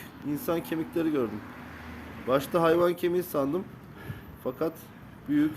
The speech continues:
insan kalça kemiği, büyük kol ya da ayak kemikleri ve en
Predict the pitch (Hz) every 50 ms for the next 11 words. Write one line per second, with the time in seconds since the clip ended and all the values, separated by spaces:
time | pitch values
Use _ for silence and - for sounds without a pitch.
0 | - - - - - 139 143 139 139 - 151 143 139 139 - - 135 139 139 139
1 | 160 156 156 - 147 123 120 120 127 147 147 - - - - 120 131 135 135 135
2 | - - - 143 135 135 135 139 131 123 - - 131 131 135 131 - - - 131
3 | 113 113 - - - 120 131 160 170 - - - - - - - - 131 143 151
4 | 165 156 - - - - - - - - - - 127 147 156